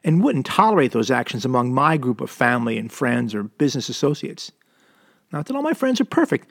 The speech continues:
They're just not ignorant. It's probably why I don't see it.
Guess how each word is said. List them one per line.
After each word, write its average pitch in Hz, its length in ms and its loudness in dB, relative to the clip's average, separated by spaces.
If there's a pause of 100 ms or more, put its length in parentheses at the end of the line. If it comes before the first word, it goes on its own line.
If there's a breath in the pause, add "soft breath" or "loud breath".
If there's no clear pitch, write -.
(720 soft breath)
They're - 80 -20
just - 240 -4
not 139 220 -2
ignorant. 160 400 -2 (1400)
It's - 200 -10
probably 359 280 -2
why 208 180 0
I 147 40 2
don't 160 180 0
see 320 180 0
it. - 80 -4